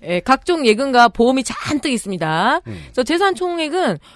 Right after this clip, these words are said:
Speaker 1: 의외로 적습니다. 십육억 팔천백 사십삼만 팔천 원인데요.
Speaker 2: 네.
Speaker 1: 예, 그래서 이제 청년 뭐 이런, 이런 것들 많이 내세웠죠.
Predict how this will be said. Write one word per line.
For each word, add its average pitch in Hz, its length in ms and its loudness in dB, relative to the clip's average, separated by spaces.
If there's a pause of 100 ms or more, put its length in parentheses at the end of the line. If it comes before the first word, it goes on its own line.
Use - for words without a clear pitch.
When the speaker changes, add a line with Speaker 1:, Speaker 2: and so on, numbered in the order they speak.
(120)
Speaker 1:
의외로 349 300 0
적습니다. 180 640 -2
십육억 269 640 0
팔천백 311 720 -2
사십삼만 294 800 -4
팔천 349 420 -4
원인데요. 202 640 0
Speaker 2:
네. 107 340 0
Speaker 1:
예, 170 240 -6
그래서 240 400 -2
이제 175 160 -4
청년 359 540 -2
뭐 196 100 -2
이런, 185 220 -6
이런 190 260 -6
것들 170 220 -10
많이 151 180 -8
내세웠죠. 165 480 -6